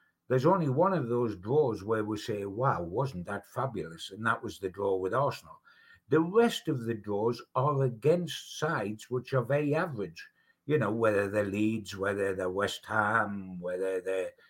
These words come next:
they're, uh, Bournemouth, they aren't quality sides. Um, we're meeting three big beasts on the bounce now in Liverpool, Man United and Man City.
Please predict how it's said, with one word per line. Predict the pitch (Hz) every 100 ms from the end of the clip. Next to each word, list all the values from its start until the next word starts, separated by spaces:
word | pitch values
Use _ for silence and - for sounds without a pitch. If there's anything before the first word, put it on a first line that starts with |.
| _ _
they're, | - 95 92 95 92
uh, | 87 -
Bournemouth, | 104 107 113 107 107 117 - _ - _ _ _
they | 143 143
aren't | 143 143 135
quality | - 123 147 139 107 90
sides. | - 87 85 87 - _ _ -
Um, | 113 117 120 117 _ _ _ 120
we're | 135
meeting | 190 202 123 127
three | 131 - 151 131
big | 101 90 151 123 90
beasts | 110 107 - -
on | 110 113
the | 101
bounce | 117 143 113 -
now | 85 85 95 123
in | 104
Liverpool, | 107 113 110 107 104 104
Man | 98 104 104
United | 104 101 98 95 95
and | 98
Man | 98 95
City. | - 123 127 95